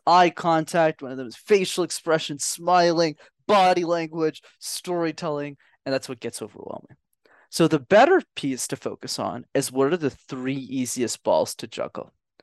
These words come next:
'Cause if we can juggle three balls, it's already really good. So let's start with those three. The first one,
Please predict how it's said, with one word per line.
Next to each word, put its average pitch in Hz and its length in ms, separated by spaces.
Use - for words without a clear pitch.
'Cause 147 140
if 160 80
we 208 80
can 240 100
juggle 262 220
three 156 240
balls, 123 360
it's 117 160
already 123 260
really 101 280
good. - 320
So - 160
let's 127 120
start - 220
with 123 120
those - 260
three. - 300
The 143 80
first - 440
one, - 240